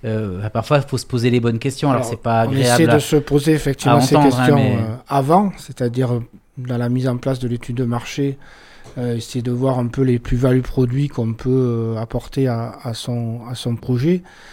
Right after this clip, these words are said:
Speaker 2: et, et le faire vila-, valider par une clientèle potentielle, euh, ce qui permet aussi, euh, sur la faisabilité économique de, de, de valider le chiffre d'affaires notamment et, et la structure économique du projet.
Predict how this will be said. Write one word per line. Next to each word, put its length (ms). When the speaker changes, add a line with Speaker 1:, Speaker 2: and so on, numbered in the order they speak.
Speaker 2:
et, 480
et 80
le 100
faire 260
vila-, 280
valider 520
par 300
une 200
clientèle 520
potentielle, 600
euh, 240
ce 120
qui 80
permet 340
aussi, 440
euh, 80
sur 140
la 100
faisabilité 600
économique 640
de, 440
de, 640
de 80
valider 380
le 100
chiffre 320
d'affaires 360
notamment 480
et, 100
et 40
la 100
structure 400
économique 520
du 120
projet. 440